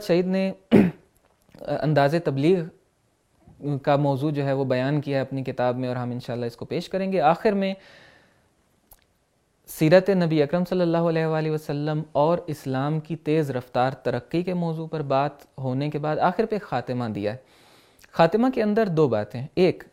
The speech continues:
نبی اکرم صلی اللہ علیہ وآلہ وسلم کے مختصر سوانح حیات ہیں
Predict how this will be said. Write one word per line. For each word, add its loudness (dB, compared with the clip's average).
نبی 0
اکرم -2
صلی -4
اللہ -2
علیہ -4
وآلہ -6
وسلم -8
کے -10
مختصر -4
سوانح -4
حیات 0
ہیں -6